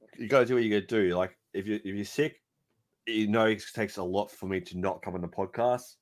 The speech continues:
Like, I've been on here with just a cold and all that, and it's fine. But yeah, I just, I, as you saw when I jumped in before we went, you guys went live last couple of shows,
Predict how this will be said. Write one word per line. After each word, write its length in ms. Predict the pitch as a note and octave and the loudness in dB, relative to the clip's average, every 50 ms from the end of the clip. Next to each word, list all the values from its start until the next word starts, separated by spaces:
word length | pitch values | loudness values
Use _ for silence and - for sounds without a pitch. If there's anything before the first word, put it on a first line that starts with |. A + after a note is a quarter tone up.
| _ - | _ -10
Like, 160 | D#2 E2 - - | -10 -10 -8 -6
I've 160 | - F2 F2 | -8 -6 -4
been 100 | G#2 G2+ | -2 -2
on 160 | G2 F#2 F2+ | -2 -2 -4
here 120 | F#2 F#2 F2 | -6 -6 -6
with 180 | F2 F2+ - | -6 -8 -8
just 160 | - F#2+ - - | -10 -14 -14 -14
a 60 | E2+ | -18
cold 320 | _ - E2+ F2 F2+ F2+ | _ -8 -6 -6 -6 -6
and 80 | E2+ F2 | -6 -8
all 120 | E2 F2 | -4 -4
that, 120 | F#2 F2 D2+ | -4 -4 -4
and 80 | D#2+ D#2+ | -8 -14
it's 80 | - | -16
fine. 360 | - - F2+ F#2 F#2+ G2 F#2 | -12 -6 -4 -2 -2 -2 -4
But 280 | E2+ F2+ E2+ E2 - _ _ _ _ - - - - - - - - - - - - - | -4 -4 -6 -6 -6 _ _ _ _ -16 -14 -12 -12 -14 -16 -16 -18 -8 -6 -6 -6 -4
yeah, 340 | E2+ F2 E2+ E2+ E2 D#2+ - - - - _ - | -2 0 0 2 0 -2 -4 -6 -10 -14 _ 4
I 140 | G2+ G#2+ | 6 6
just, 360 | G#2+ F#2+ F#2 F2+ - - - _ - - - _ _ _ _ _ _ - - _ _ _ _ _ _ _ - - - | 6 4 0 -10 -12 -14 -16 _ -20 -20 -20 _ _ _ _ _ _ -20 -20 _ _ _ _ _ _ _ -10 0 4
I, 120 | A#2 B2+ A2 | 4 6 6
as 220 | A2+ A#2 A#2 A2 | 6 4 4 4
you 140 | A2 G#2+ G#2 | 2 0 -2
saw 480 | - - - G#2 G2+ G2 G2 F#2+ F2+ - - | -2 -2 -2 0 0 0 0 -2 -4 -10 -8
when 200 | F2 F#2+ F#2 F2 | -4 -2 0 2
I 140 | F2 F2 E2+ _ _ - | 0 0 -2 _ _ 0
jumped 240 | G2+ F#2+ E2+ - | 0 0 0 -2
in 320 | F#2 F#2 F2+ F2 E2+ E2+ F2+ _ - | -6 -4 -4 -4 -6 -8 -10 _ -12
before 480 | F#2 E2+ - - F#2 F2+ F2 E2+ E2+ - _ - | -12 -12 -6 -2 -2 -2 -2 -4 -8 -10 _ -6
we 80 | F#2 F2+ | -4 -2
went, 220 | F2+ F2 F2+ - - | -2 -2 -4 -6 -10
you 100 | F2 F2 | -6 -4
guys 200 | F2+ E2+ E2+ F#2+ | -4 -4 -4 -6
went 100 | E2 E2 | -8 -4
live 240 | E2 E2+ E2+ E2 | -2 -2 0 0
last 200 | E2 E2 D#2+ - | -2 -4 -6 -6
couple 120 | - E2+ E2+ | -8 -12 -12
of 60 | E2+ | -10
shows, 420 | - - E2 D#2+ D#2+ D#2 - - | -6 -6 -4 -4 -4 -6 -10 -14